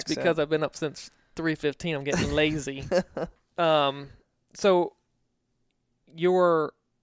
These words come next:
Speaker 2: immediately, with a conservation easement, you are selling that property and its developmental rights in many instances. You're removing that potential down the road.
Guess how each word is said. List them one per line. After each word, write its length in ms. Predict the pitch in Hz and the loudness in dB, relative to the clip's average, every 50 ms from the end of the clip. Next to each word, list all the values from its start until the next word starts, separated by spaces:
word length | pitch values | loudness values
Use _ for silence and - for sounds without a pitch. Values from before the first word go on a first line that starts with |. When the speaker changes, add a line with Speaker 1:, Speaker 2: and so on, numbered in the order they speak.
| _ _ | _ _
Speaker 2:
immediately, 840 | 180 180 165 160 160 170 185 220 226 226 214 - 165 165 160 156 151 139 | -2 -2 -2 -2 -2 -2 -2 0 0 0 -2 -2 -2 -2 -2 -2 -2 0
with 200 | 160 170 160 147 | -2 0 0 -2
a 60 | 139 | -6
conservation 720 | - - - 175 175 170 - 160 156 156 147 - 156 143 135 | -6 -6 -6 -6 -4 -4 -2 -2 -2 -2 -2 -4 -10 -10 -8
easement, 360 | 165 175 160 156 147 127 - | -8 -8 -6 -6 -8 -8 -8
you 200 | 143 165 190 170 | -6 -4 -2 -2
are 100 | 143 127 | -2 -4
selling 720 | - - - - 180 180 190 185 170 151 143 139 135 135 - - - - _ _ _ | -6 -10 -6 -2 0 0 0 0 -2 -4 -6 -8 -10 -14 -18 -20 -20 -20 _ _ _
that 300 | 143 147 147 - - _ | -2 -2 -2 -2 -4 _
property 680 | - - 160 165 165 - - 139 131 131 135 131 131 - _ _ _ _ _ _ _ _ - | -6 -2 -2 -2 -2 -2 -4 -6 -6 -6 -8 -8 -10 -14 _ _ _ _ _ _ _ _ -4
and 240 | 151 147 143 139 - | -4 -4 -4 -4 -4
its 240 | - 156 - - - - | -4 -4 -4 -4 -10 -6
developmental 720 | 151 147 135 151 151 143 - 147 147 139 - - 135 127 | -6 -2 2 2 2 2 0 -4 -8 -8 -8 -10 -10 -4
rights 340 | 135 147 151 151 147 - | -2 0 0 -2 -4 -8
in 200 | - - 143 139 135 | -10 -10 -10 -8 -6
many 180 | 139 143 143 | -6 -6 -8
instances. 800 | 135 - - 160 156 - - 139 - - - 135 135 127 123 - - - - _ _ _ | -8 -6 -6 -6 -6 -8 -14 -16 -16 -10 -8 -8 -8 -8 -10 -14 -20 -20 -20 _ _ _
You're 180 | 151 180 180 | 2 2 2
removing 540 | 165 151 147 151 170 185 175 160 160 151 147 | 2 2 0 4 4 4 4 4 -4 -4 -2
that 340 | 147 143 139 135 - - _ | 0 0 0 -2 -4 -8 _
potential 520 | - 143 - - 185 190 180 - 160 143 | -12 -10 -4 -2 -2 -2 0 -2 -4 -2
down 260 | 139 143 139 143 139 | -2 -2 -2 -2 -2
the 100 | 135 131 | -4 -4
road. 400 | 131 139 151 160 151 143 139 131 | 0 0 2 2 2 2 0 -4